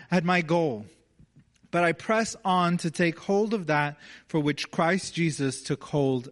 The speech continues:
of me. Brothers and sisters, I do not consider myself yet to have taken hold of it, but one thing I do, forgetting what is behind and straining to what is ahead, I press onward towards the goal to win the prize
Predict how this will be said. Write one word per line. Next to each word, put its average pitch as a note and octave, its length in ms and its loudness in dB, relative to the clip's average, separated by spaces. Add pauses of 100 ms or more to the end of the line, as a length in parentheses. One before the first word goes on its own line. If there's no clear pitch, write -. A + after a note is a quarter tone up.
of A#2+ 160 -8
me. B2+ 340 -2 (380)
Brothers A#3+ 400 4
and A#3 160 4
sisters, D#3+ 720 0 (260)
I D3+ 100 2
do F#3 280 2
not B3 300 2
consider A#3 520 2
myself E3 560 0
yet F#3 240 0
to G3+ 120 2
have F3 160 2
taken F3 320 2
hold D#3+ 180 2
of C3+ 100 -2
it, B2+ 140 0
but C3 140 0
one G#3 280 2
thing A3 220 2
I G3+ 140 4
do, C3 320 0 (320)
forgetting F#3+ 460 2
what A3+ 100 4
is A3 80 0
behind D3+ 720 0 (260)
and D3+ 100 0
straining G3+ 500 2
to G#3+ 100 0
what G3 180 2
is G3 140 -2
ahead, B2+ 560 -2 (260)
I C3 80 -6
press F3 540 -2 (100)
onward D#3 540 -2
towards E3 560 -2
the E3 100 -6
goal B2 400 -2 (260)
to C3 100 -10
win D#3 260 -2
the F3 80 -2
prize B2 520 -2